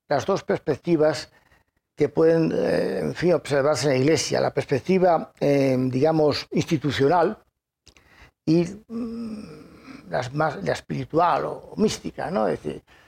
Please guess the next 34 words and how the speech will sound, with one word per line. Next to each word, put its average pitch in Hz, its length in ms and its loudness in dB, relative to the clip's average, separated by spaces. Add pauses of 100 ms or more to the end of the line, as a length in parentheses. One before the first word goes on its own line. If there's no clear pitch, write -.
(380)
la 135 180 -4
Iglesia 175 600 0 (440)
fundamentalmente 160 1120 0 (460)
es - 160 -4
espiritual, 156 760 -2
es, 120 220 -2
es, - 260 -8
es 123 340 -6
el 160 80 2
Espíritu 156 420 -2
Santo 147 340 0
actuando 139 460 0
en 131 60 -2
los 120 120 -6
fieles, 147 480 0
es, 147 240 0 (380)
eh, - 160 0
son 151 180 -2
los 131 80 -4
sacramentos, 151 640 0
es 143 100 0
la 143 120 0
gracia, 160 420 0
todo, 160 260 0
eh, - 320 -8 (100)
eh, - 200 -12
eso 160 300 -2
es - 120 -2
fundamental. 147 560 -12 (400)
Pero 277 300 2 (340)
somos 180 320 -4
hombres 226 480 -2 (760)
y, 87 60 -10
y, - 80 -8